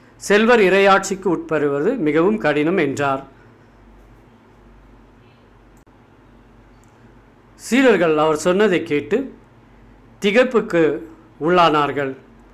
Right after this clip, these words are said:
மீண்டும் இயேசு அவர்களை பார்த்து, "பிள்ளைகளே, செல்வர்கள் இறையாட்சிக்கு உட்படுவது மிகவும் கடினம். அவர்கள் இறையாட்சிக்கு உட்படுவதை விட ஊசியின் காதில் ஒட்டகம் நுழைவது எளிது" என்றார்.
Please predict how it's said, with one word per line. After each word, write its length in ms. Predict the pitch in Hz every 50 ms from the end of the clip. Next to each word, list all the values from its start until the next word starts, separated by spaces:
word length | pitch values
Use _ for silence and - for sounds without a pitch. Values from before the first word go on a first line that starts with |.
| - - - _
மீண்டும் 400 | - 143 165 185 202 190 208 185
இயேசு 340 | 165 165 170 170 165 - 170
அவர்களை 360 | 151 147 147 143 135 147 147
பார்த்து, 560 | 143 - 147 147 147 143 - 185 208 247 - - - - - - - - - _ _ - - - _ _ _ -
"பிள்ளைகளே, 680 | - 180 180 185 180 165 160 160 170 196 226 - - - - - - - - _ _ _ _ _ _ _ _ _ _ _ _ _ - - - - - _
செல்வர்கள் 640 | _ - - - 196 214 220 240 233 220 220 185 180
இறையாட்சிக்கு 500 | 180 196 196 196 196 190 - 170 165 165
உட்படுவது 400 | 165 - 170 165 170 196 220 196
மிகவும் 340 | 165 160 165 170 180 185 180
கடினம். 500 | - 156 147 147 147 143 135 131 - - - - _ _ _ _ _ _ _ _ _ _
அவர்கள் 400 | - 160 175 202 220 208 214 208
இறையாட்சிக்கு 640 | 185 180 175 202 220 226 226 220 220 220 226 220 226
உட்படுவதை 640 | 208 175 165 165 - 196 196 180 175 175 147 151 143
விட 340 | 139 151 175 214 262 - - - - - - - - _ _ _
ஊசியின் 460 | 165 175 220 240 226 240 254 233 226 220
காதில் 400 | 220 175 165 165 160 156 151 147
ஒட்டகம் 480 | 147 160 156 - 208 190 202 180 160
நுழைவது 440 | 156 156 156 156 147 147 160 190 233
எளிது" 320 | 196 151 156 156 156 220
என்றார். 500 | 220 156 143 139 120 147 143 135 135 -